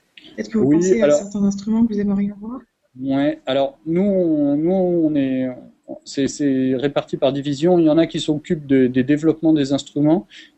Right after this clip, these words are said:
Speaker 2: et nous, on est plutôt dans les opérations. Donc nous, on, on attend entre guillemets que les autres aient travaillé pour pouvoir opérer après les instruments.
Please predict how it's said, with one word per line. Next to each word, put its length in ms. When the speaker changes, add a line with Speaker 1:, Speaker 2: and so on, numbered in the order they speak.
Speaker 2:
et 100
nous, 140
on 160
est 60
plutôt 280
dans 100
les 140
opérations. 500
Donc 280
nous, 460
on, 80
on 40
attend 260
entre 180
guillemets 340
que 120
les 120
autres 140
aient 120
travaillé 540
pour 220
pouvoir 340
opérer 320
après 240
les 180
instruments. 460